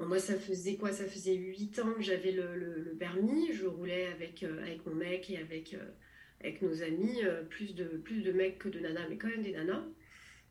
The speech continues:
Et, hum, j'ai, j'ai jamais, euh, 'fin, je me sentais bien, je me sentais pas,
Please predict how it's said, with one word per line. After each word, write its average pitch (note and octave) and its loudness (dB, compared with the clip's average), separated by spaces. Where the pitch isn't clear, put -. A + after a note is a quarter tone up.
Et, F#3+ 12
hum, - -2
j'ai, F3+ 0
j'ai F3 0
jamais, A#3 6
euh, G3+ 2
'fin, F3 -2
je F#3 2
me E3+ 0
sentais E3 -8
bien, B3+ 2
je G#3+ 0
me F#3+ 4
sentais E3+ -4
pas, F3+ -4